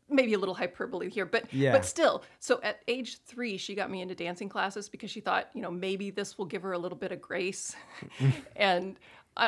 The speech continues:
Speaker 1: I, I don't know if it helped or not, but so that was the first physical organized
Speaker 2: Uh-huh.
Speaker 1: activity that I did. So that started at three, but then by five, I was swimming competitively.
Speaker 2: Okay.
Speaker 1: And then, you know, T-ball whenever that happens, and then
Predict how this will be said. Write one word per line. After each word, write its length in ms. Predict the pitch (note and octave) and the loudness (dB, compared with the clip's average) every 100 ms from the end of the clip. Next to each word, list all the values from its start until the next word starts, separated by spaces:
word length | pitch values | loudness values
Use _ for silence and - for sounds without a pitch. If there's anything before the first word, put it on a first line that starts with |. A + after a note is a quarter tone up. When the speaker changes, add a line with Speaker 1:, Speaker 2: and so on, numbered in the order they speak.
| - | 2
Speaker 1:
I, 360 | - - - | -4 -2 4
I 20 | |
don't 100 | G#3 | 6
know 60 | G3 | 6
if 80 | G3+ | 2
it 60 | |
helped 220 | B3+ F#3 - | 2 2 2
or 40 | |
not, 280 | - F#3+ A#3+ | 0 0 2
but 320 | A3+ - - | 2 2 -2
so 140 | - | 0
that 160 | A3+ C4+ | 4 4
was 140 | B3 | 2
the 160 | - G3 | -2 -12
first 560 | - - A3+ G3+ - - | -12 2 4 4 0 -10
physical 920 | - G#3 - - F3+ F3 E3+ E3+ D#3+ _ _ _ _ _ - | -2 -2 -2 -4 -2 0 0 -4 -10 _ _ _ _ _ 4
organized 760 | A3 F#3+ F3 E3 E3+ E3+ - | 6 6 2 -2 -4 -6 -4
Speaker 2:
Uh-huh. 160 | A2+ G2 | -4 -2
Speaker 1:
activity 460 | F#3 F#3 A3+ F3+ D#3+ | -2 -2 -4 -4 -6
that 160 | E3+ E3+ | -4 -4
I 80 | |
did. 280 | E3+ - F#3+ | -4 -6 -8
So 100 | - | -4
that 140 | F#3+ G3+ | -2 -2
started 240 | A3 G3 | -4 -4
at 80 | - | -6
three, 240 | - E3+ | -8 -8
but 140 | E3+ F3+ | -8 -6
then 160 | F#3 | -6
by 160 | F#3+ F3+ | -4 -6
five, 640 | - - A#3+ G#3+ F#3 G3 - | -2 6 8 8 6 2 -4
I 180 | G3 | -6
was 360 | F#3+ F#3 F3+ F3+ | -6 -6 -6 -6
swimming 300 | - A3+ G3+ | -2 -2 -2
competitively. 680 | F#3+ F3+ E3+ - F#3 F3+ G3+ - - - - - | -4 -6 -8 -8 -8 -8 -10 -12 -20 -20 -10 2
Speaker 2:
Okay. 360 | E3 D#3+ A#2+ - | 4 4 0 0
Speaker 1:
And 300 | F#3+ F#3+ F3 | 0 2 2
then, 500 | G3+ G3+ G3 G3 G3 | 4 4 2 0 -4
you 160 | - F#3 | -6 -4
know, 120 | F3+ | -4
T-ball 480 | - A3 F#3+ F#3 F#3 | -4 -4 0 0 0
whenever 240 | F3+ F#3 | 0 -2
that 180 | F3+ F3 | -2 -2
happens, 500 | F3+ F3 F3 F3 F3 | -2 -4 -4 -6 -6
and 200 | - F3+ | -4 -2
then 280 | F#3+ F#3+ F#3+ | -2 -4 -8